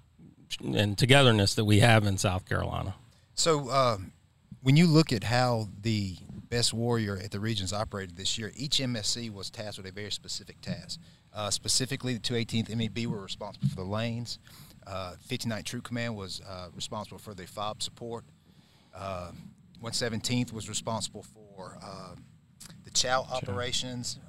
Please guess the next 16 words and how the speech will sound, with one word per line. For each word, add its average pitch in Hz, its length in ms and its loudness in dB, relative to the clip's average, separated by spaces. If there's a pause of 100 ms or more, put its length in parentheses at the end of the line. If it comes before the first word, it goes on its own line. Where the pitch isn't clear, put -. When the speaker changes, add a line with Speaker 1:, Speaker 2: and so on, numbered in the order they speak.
Speaker 2:
Uh, 95 240 -16
of - 480 -20
course, 110 260 -2
the 107 260 -2
aviation 120 440 2
was 107 280 -6
responsible 104 520 -6
for 101 260 -6
a - 20 -12
tactical 110 400 -4
movement, 113 500 -2 (100)
uh, 98 280 -6
to - 80 -6
include 107 340 -4
air 113 180 -2
movement. 120 420 -2